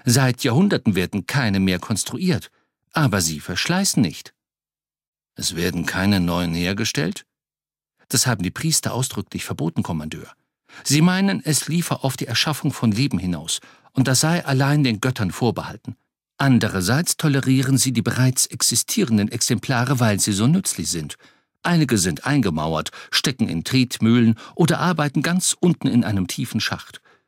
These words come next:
Sie verrichten unangenehme Arbeiten an gefährlichen Orten. Sie kümmern sich um all die Dinge, die für andere Leute zu schmutzig und zu mühsam sind. Insgesamt gibt es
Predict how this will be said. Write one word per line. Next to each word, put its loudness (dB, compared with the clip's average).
Sie 2
verrichten 0
unangenehme 2
Arbeiten -2
an -4
gefährlichen -4
Orten. -4
Sie 2
kümmern 4
sich -2
um 2
all 2
die 0
Dinge, 2
die -2
für -8
andere 2
Leute -2
zu -6
schmutzig -2
und -2
zu -2
mühsam 2
sind. -6
Insgesamt 0
gibt -2
es -2